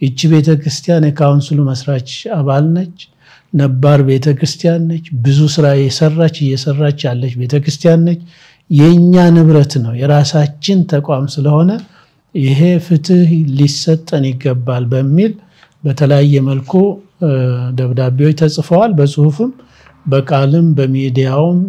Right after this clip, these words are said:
በሚቻለን መልክ፣ እ፣ ሁሉም ኃላፊዎች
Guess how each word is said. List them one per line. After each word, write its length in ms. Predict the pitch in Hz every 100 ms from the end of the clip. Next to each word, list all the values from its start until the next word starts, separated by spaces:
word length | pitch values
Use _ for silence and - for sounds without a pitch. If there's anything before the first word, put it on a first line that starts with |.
| 170
በሚቻለን 800 | 135 127 131 127 - 135 131 123 127
መልክ፣ 300 | 160 180 - _ _ _ _ _ -
እ፣ 80 | 147 135 131 127 127
ሁሉም 540 | 147 170 160 151 139 131
ኃላፊዎች 800 | 135 131 127 139 147 151 147